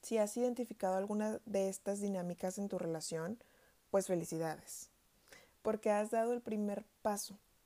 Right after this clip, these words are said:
El segundo es tomar acción para cambiar estos patrones. Y si necesitas ayuda para ello, que encuentres el profesional que te haga sentir cómodo o cómoda.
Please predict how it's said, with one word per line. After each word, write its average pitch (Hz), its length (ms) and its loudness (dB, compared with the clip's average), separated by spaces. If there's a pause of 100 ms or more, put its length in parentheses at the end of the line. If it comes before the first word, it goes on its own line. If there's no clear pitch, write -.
(200)
El 202 200 0
segundo 202 380 0
es 233 100 -6
tomar 220 280 -2
acción 220 520 -2
para 294 200 -4
cambiar 185 360 -4
estos - 280 -8
patrones. 277 600 -6 (360)
Y 208 80 0
si 202 100 -2
necesitas 208 540 -2
ayuda 226 360 2 (400)
para 202 220 6
ello, 226 320 2 (320)
que - 80 -2
encuentres 226 720 0 (120)
el 214 180 0
profesional 190 720 -4
que 240 100 -2
te 208 140 -2
haga 196 140 -2
sentir 190 360 -4
cómodo 175 460 -4 (260)
o 190 80 -2
cómoda. 165 460 -8